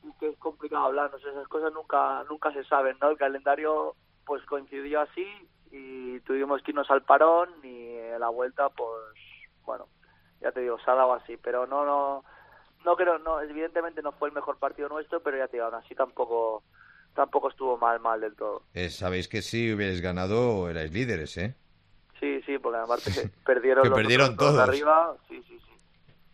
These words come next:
Speaker 2: La temporada
Speaker 1: Pero
Speaker 2: está
Speaker 1: bueno.
Speaker 2: siendo, Mar, eh, increíble, porque nadie pensaba que a estas alturas de la temporada, en la, bueno, te voy a hacer otra pregunta antes de eso. Eh, ¿tú llevas las cuentas del año pasado?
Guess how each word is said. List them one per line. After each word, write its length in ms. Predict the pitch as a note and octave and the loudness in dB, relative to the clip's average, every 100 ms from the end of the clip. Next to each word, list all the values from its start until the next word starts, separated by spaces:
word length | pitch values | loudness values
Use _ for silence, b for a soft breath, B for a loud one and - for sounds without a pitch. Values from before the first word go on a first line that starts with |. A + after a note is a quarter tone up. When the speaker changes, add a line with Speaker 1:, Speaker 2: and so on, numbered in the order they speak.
| - b b b b - | -20 b b b b -8
Speaker 2:
La 120 | F#2+ | -2
temporada 300 | A#2 A#2 B2 | 2 4 6
Speaker 1:
Pero 20 | |
Speaker 2:
está 140 | C3+ D#3 | 6 6
Speaker 1:
bueno. 80 | - | 4
Speaker 2:
siendo, 300 | C3+ C#3 C#3 | 2 4 6
Mar, 240 | B2 C#3+ D3+ | 6 6 2
eh, 320 | G#2+ G2+ F#2 - | -2 -2 -4 -6
increíble, 640 | G2+ - F2 A2 G2+ E2 | -8 -4 0 2 0 -4
porque 960 | D2+ E2 D#2 E2 D#2+ D#2+ D#2 D#2+ D#2 D#2+ | -6 -10 -10 -8 -6 -6 -8 -8 -10 -10
nadie 440 | E2 F2 G2 G2+ | -8 -4 -2 -2
pensaba 600 | G2 G2 - G#2 A2 A2+ - | -2 -2 0 2 4 2 0
que 160 | F2 | -2
a 20 | |
estas 200 | E2+ F#2+ F#2 | -2 -2 -4
alturas 300 | F2+ F#2+ F#2 | -2 -2 0
de 60 | |
la 120 | F2+ F2+ | 0 -2
temporada, 600 | F2+ E2 F#2 G2 A2+ C3+ | -2 0 2 4 2 0
en 120 | - | -6
la, 120 | F2 E2+ - - B - | -6 -6 -10 -14 B -4
bueno, 220 | A2+ G2+ | -2 0
te 80 | A2+ | 2
voy 80 | |
a 40 | C#3 | 4
hacer 140 | D#3 | 4
otra 160 | D3+ C#3 | 4 4
pregunta 400 | A2+ F2 D#2+ F2+ | 2 -2 -2 -4
antes 220 | G2 G2+ | -2 -2
de 80 | E2+ | -2
eso. 240 | D#2 D#2+ C#2+ b b b b b _ | -6 -8 -12 b b b b b _
Eh, 600 | A2+ A2+ A2+ A2+ G#2 G2+ | -2 2 4 2 0 -6
¿tú 100 | C3 | 0
llevas 200 | D3 F3 | 6 8
las 100 | D#3 | 8
cuentas 320 | - B2 A2 G#2+ | 6 2 4 4
del 140 | G#2 | 4
año 160 | G2+ F#2+ | 2 2
pasado? 520 | F2+ G#2 A2+ D#3+ | 0 2 0 -2